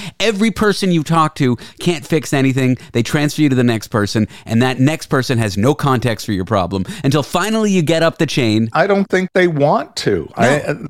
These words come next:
Speaker 2: you know, they just don't want to because there's no money in fixing it.
Speaker 1: No, they're, they're hoping you go away.
Speaker 2: Just, yeah, die. Go.
Speaker 1: There is a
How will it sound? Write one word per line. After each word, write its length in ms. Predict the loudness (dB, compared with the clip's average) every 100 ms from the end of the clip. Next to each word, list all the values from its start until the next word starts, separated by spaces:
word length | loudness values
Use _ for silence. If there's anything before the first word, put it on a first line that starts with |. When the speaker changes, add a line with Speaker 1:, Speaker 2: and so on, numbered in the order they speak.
| -4
Speaker 2:
you 100 | 0
know, 260 | 0 0 -2
they 140 | 0 0
just 280 | 2 0 0
don't 220 | -2 0
want 340 | 0 0 -2
to 240 | -2 -2 -2
because 400 | -2 0 -2 -2
there's 200 | -4 -2
no 220 | 0 0
money 560 | 0 2 2 2 4 4
in 200 | 2 -2
fixing 400 | -4 -4 -2 0
it. 120 | 0 -2
Speaker 1:
No, 300 | -2 -2 -4
they're, 240 | -2 0
they're 100 | 2
hoping 280 | 0 2 2
you 80 | 2
go 260 | 2 4 4
away. 420 | 4 2 -2 -6 -4
Speaker 2:
Just, 240 | -2 0
yeah, 240 | 0 2 0
die. 460 | -2 -2 -2 -2 -6 -10 _
Go. 340 | -4 0 -2 0
Speaker 1:
There 180 | 0 0 -2
is 480 | 0 0 0 -4 -8
a 420 | -6 -4 -2 -4